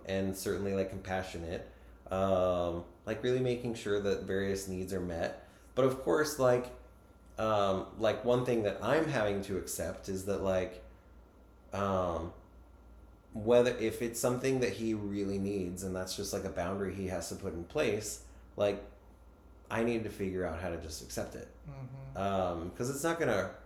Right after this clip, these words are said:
Speaker 1: it's not hurting me in any way.
Speaker 2: Mm.
Speaker 1: Um, um,
Speaker 2: Both sides, if, if we're talking about an anxious and an avoidant coupling,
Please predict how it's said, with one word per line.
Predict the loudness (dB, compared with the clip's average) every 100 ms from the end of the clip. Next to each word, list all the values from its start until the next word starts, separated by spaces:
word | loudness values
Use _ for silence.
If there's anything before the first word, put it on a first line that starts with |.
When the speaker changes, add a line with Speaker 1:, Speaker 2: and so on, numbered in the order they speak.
| -20 -20 -20 -20 -8
Speaker 1:
it's | 0
not | 0 -2 -12 -10
hurting | -4 -2 -2 -2 -4
me | -8 -10 -12 -10
in | -8
any | -6 -6
way. | -8 -8 -8 -10 -12 -14 -14 -6
Speaker 2:
Mm. | 0
Speaker 1:
Um, | 4 6 6 4 4 2 0 -4 -10 -14 -14
um, | -8 -4 -4 -4 -8 -8 -8 4
Speaker 2:
Both | 4 6
sides, | 4 6 6 4 2 -2 -8 -2
if, | -2 0
if | -4 0
we're | 0
talking | 2 0 0 -2
about | 0 0
an | 0 -4
anxious | -8 -6 -6 -6
and | -6 -6
an | -6
avoidant | -4 -2 -2 -4 -6 -10 -18 -20 -20 -20 -20 -20 -20 -20 -20 -20 -20 -20 -8
coupling, | -6 -4 -4 -4 -6 -8